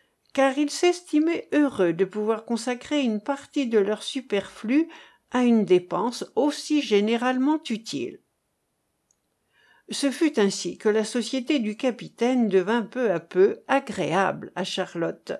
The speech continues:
En utilisant à sa manière ses vastes connaissances, elle acheva de se tranquilliser sur les suites de sa présence au château. Elle prit même insensiblement l'habitude de le consulter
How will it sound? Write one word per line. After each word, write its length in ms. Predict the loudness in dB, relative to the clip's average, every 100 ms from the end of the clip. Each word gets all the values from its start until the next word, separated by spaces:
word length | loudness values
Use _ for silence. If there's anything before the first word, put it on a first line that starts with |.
| _ _ _ _ _ _ _ _ _ 0
En 180 | 4 4
utilisant 760 | 2 2 2 2 2 2 2
à 140 | 0 -4
sa 200 | -4 -2
manière 640 | 0 0 0 0 -2 -4 -10
ses 240 | -4 -2
vastes 400 | 0 -2 -2 -8
connaissances, 840 | -4 -2 -2 -2 -2 0 0 -2 -8 -10 -20 _ _
elle 180 | 2 4
acheva 460 | 4 2 -2 0 0
de 100 | -2
se 180 | -4 -6
tranquilliser 920 | -2 0 0 0 -2 0 -2 -2 -4
sur 240 | -4 -4
les 160 | -2 -2
suites 440 | -4 -2 -2 -2
de 180 | -6 -4
sa 180 | -4 -6
présence 540 | -4 -4 -2 -4 -4
au 80 | -6
château. 580 | -4 -4 -4 -4 -4 -8 _ _ _ _ _ _ _ _ -2
Elle 220 | -2 -2
prit 180 | 0 2
même 320 | 4 4 4
insensiblement 960 | 2 2 -2 -2 -4 0 0 2 2
l'habitude 640 | 2 0 -2 -6 -4 -4 0
de 80 | 0
le 200 | 0 -2
consulter 920 | -4 -6 -6 -8 -10 -4 -2 -2